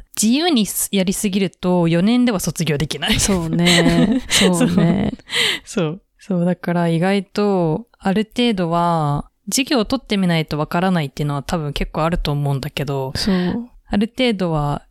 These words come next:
Speaker 1: 大学入学前に決めといて、あとバックアップのプランもちょ-、決めといて、臨めばストレスフリーにいけると思います。
Speaker 2: うーん。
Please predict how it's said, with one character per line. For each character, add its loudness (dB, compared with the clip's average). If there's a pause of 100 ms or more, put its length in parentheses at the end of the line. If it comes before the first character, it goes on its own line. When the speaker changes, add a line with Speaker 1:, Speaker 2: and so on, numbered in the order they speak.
(160)
Speaker 1:
大 0
学 -2
入 2
学 -2
前 0
に -6
決 -2
め 0
と -2
い -2
て、 -2
あ 2
と -4
バ -2
ッ -6
ク -4
ア 2
ッ -4
プ -6
の -4
プ 0
ラ 0
ン -4
も -4 (160)
ち -4
ょ-、 - (320)
決 0
め 2
と 0
い 0
て、 0 (500)
臨 2
め 0
ば 0
ス -6
ト -2
レ 2
ス -4
フ -2
リ 0
ー -2
に -6 (500)
い -2
け 0
る 0
と -2
思 -4
い 2
ま 0
す。 0
Speaker 2:
う 4
ー 4
ん。 2